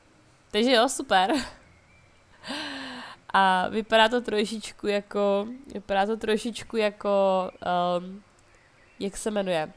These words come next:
Tyjo, já si teďko nevzpomenu, ale z hotelu Transylvánia, ten neviditelný, když na sebe vezme nějaký oblečení. <laughs> Tak to tak trošku vypadá. OK. <laughs>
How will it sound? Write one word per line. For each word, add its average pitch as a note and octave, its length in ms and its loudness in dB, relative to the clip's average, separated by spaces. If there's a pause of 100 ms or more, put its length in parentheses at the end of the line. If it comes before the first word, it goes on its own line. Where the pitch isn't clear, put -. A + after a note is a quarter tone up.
Tyjo, F#3+ 160 2
já G#3+ 160 6
si G#3+ 120 -6
teďko A3+ 280 -2
nevzpomenu, A3 600 -4
ale G#3 160 0
z G#3+ 100 -8
hotelu A3 380 -2
Transylvánia, G#3 840 0
ten F#3+ 260 -6
neviditelný, F#3+ 840 -2 (320)
když G3+ 260 -6
na G3+ 100 0
sebe G3 260 -4
vezme G3+ 260 -2
nějaký F#3+ 300 0
oblečení. F#3 600 -4 (840)
<laughs> F#4 200 6 (640)
Tak C4 260 2
to A#3+ 100 2
tak A#3+ 240 -2
trošku B3 460 0
vypadá. G#3+ 600 2 (280)
OK. B3+ 160 -6
<laughs> A3 300 0